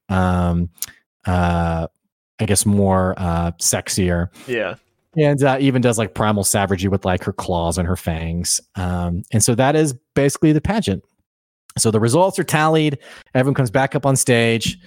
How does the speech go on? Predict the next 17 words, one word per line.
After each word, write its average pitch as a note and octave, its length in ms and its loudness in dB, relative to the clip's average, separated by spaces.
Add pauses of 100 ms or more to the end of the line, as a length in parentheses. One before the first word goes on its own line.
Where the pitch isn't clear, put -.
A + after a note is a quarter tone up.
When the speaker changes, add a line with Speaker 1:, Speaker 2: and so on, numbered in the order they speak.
(560)
Speaker 1:
Cinna - 1160 0 (440)
gets - 260 0
revealed A2 500 2
to - 120 -14
basically G#2 360 0
get G#2+ 260 0 (140)
third G#2 240 2
place. - 680 -4 (680)
It's - 100 -12
a - 40 -8
huge A#2 260 2
crime. A2+ 540 0 (100)
Speaker 2:
Stop C3+ 280 -6
the B2+ 80 -12
steal. C#3+ 340 -6
Speaker 1:
Um, A2 600 0 (340)
yeah. A2 240 2